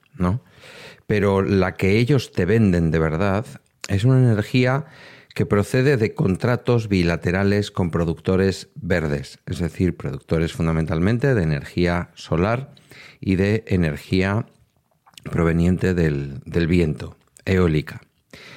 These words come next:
¿En qué se diferencia Holaluz de las grandes empresas que siempre nos ofrecen paquetes de, eh, luz, eh, verde, vamos a seguir llamando?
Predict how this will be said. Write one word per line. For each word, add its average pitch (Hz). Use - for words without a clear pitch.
¿En 113
qué 151
se 185
diferencia 123
Holaluz 101
de 95
las 85
grandes 98
empresas 92
que -
siempre 98
nos 87
ofrecen 92
paquetes 92
de, 95
eh, 82
luz, 90
eh, 80
verde, 82
vamos 78
a 73
seguir 82
llamando? 76